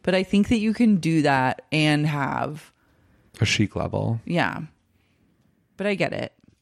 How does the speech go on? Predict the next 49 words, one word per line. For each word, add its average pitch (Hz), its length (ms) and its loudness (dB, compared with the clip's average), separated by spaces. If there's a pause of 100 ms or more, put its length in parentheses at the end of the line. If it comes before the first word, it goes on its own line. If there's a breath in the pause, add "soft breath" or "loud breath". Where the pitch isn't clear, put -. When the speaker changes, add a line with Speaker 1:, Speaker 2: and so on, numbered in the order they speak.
(120)
Speaker 1:
Okay, 170 260 -2
let's 165 240 -6
do 220 160 -2
Speaker 2:
But 196 100 4
I 208 100 4
mean, 202 180 4
Speaker 1:
Coke. 151 100 -6
Speaker 2:
honestly, 147 420 2
though, 175 440 2 (680)
what 143 220 0
differentiates 139 720 0
the 123 120 -2
D 107 160 0
S 104 120 0
and 110 100 2
Durga 101 240 2
cup - 320 -4
from 98 220 0
their 95 220 2
cup? - 440 -2
It's, - 200 -4 (340 soft breath)
they 123 100 2
just 147 140 0
put 165 100 0
a 127 40 -4
sticker - 540 0
on 82 200 -2
it. 90 180 -4 (580 soft breath)
I 143 80 0
think 147 180 0
it's 175 120 -2
the 175 100 0
fact 151 220 -2
that 139 100 0
it - 120 -4
comes 117 340 2
in 131 80 4
a 131 60 4
nice 123 220 2
thick - 440 -6
box - 720 -4 (480 loud breath)
and 123 120 2
it's, 117 160 -2
like, 123 200 -2 (100)
a 117 60 0
little 107 240 -2
bit, 107 160 -2
like, 113 180 -4
graphic-y. 98 1040 -4